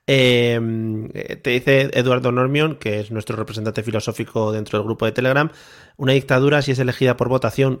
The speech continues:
con garantías, eh, no es dictadura". Entonces, bueno, ahí queda. Pero bueno, o sea, si todos quedamos y hablamos y queremos una dictadura y nos ponemos de acuerdo y tal, pues podríamos mirarlo.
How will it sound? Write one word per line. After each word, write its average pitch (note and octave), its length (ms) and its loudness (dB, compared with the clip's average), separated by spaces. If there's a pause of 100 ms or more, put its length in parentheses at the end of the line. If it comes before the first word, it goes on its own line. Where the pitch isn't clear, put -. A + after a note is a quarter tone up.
con G#2 160 -4
garantías, B2 680 -2
eh, G2 320 -6
no A#2+ 220 4
es A#2 100 2
dictadura". F#2+ 560 -6
Entonces, - 280 -14
bueno, - 200 -16
ahí - 40 -16
queda. - 240 -14 (240)
Pero B2+ 140 2
bueno, G3+ 180 2 (300)
o - 60 -12
sea, F#2 160 -6
si F2 120 -10
todos G2+ 280 0
quedamos G#2+ 500 2
y A2+ 60 4
hablamos G#2 440 2
y G2+ 60 -2
queremos F#2+ 480 -4
una G2+ 80 -2
dictadura G#2+ 600 -2
y G2+ 300 -8
nos G2 120 -12
ponemos G2+ 340 -8
de G2 60 -8
acuerdo A2+ 400 -2
y A#2+ 40 -6
tal, C#3+ 240 -6
pues - 200 -20
podríamos F2+ 360 -8
mirarlo. E2 440 -12